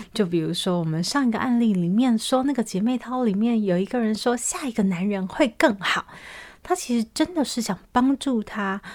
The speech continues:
脱离那个洞，<laughs> 脱离那个情绪的牢笼。但是当我们去强迫别人转念，往另外一个方向想的时候，其实很像是事不关己的风凉话，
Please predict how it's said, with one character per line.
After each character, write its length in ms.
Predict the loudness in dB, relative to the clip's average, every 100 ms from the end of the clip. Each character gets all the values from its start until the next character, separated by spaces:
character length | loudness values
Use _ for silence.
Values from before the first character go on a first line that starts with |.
| -14
脱 380 | 2 8 10 10
离 420 | 6 2 2 -2 -8 -4
那 120 | 4 4
个 80 |
洞， 220 | 4 0 0 -8 -20
<laughs> 280 | -20 -14 -4
脱 340 | 4 8 8
离 280 | 8 6 6
那 100 | 6
个 100 | 4
情 280 | 2 2 4
绪 200 | 4 2
的 140 | 4
牢 260 | 4 6 8
笼。 340 | 8 8 4 -8 -12 -16 -16 -20 -14 2
但 180 | 2
是 240 | 2 2 2
当 240 | 4 4
我 120 | 4
们 200 | 4 2
去 140 | 0 -2
强 440 | -4 -2 0 0
迫 200 | 2 2
别 240 | 4 2 2
人 220 | 0 0
转 340 | -2 0 2
念， 220 | 2 0 -2 -12 0
往 240 | 4 4
另 240 | 4 4 4
外 140 | 2
一 40 |
个 100 | 0
方 300 | -2 0 0
向 180 | 2 2
想 300 | 0 -2 -2
的 80 | -4
时 160 | -4 -2
候， 240 | -2 -4 -10 -14
其 200 | -6 -6
实 160 | -4
很 340 | -8 -4 -4 -2
像 300 | 0 2 2
是 240 | -2 -6 -8 -16
事 340 | -8 -4 0
不 280 | 0 4 2
关 340 | 4 2 2 0
己 220 | -4 -4
的 260 | -4 -4
风 300 | 4 6 6
凉 200 | 6 2
话， 440 | -2 6 8 8